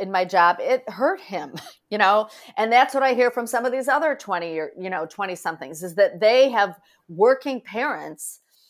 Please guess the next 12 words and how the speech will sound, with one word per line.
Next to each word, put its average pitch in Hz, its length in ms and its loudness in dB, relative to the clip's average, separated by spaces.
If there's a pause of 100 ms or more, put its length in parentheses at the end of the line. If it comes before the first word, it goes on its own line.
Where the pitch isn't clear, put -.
(380)
And 202 140 -4
so 220 180 4
they 247 600 4
know 220 500 4
the 196 140 -2
importance 185 600 -4
of 165 260 -2
these 180 240 -8
jobs 175 420 4
to - 120 -14
their 165 160 -4
parents 190 640 -6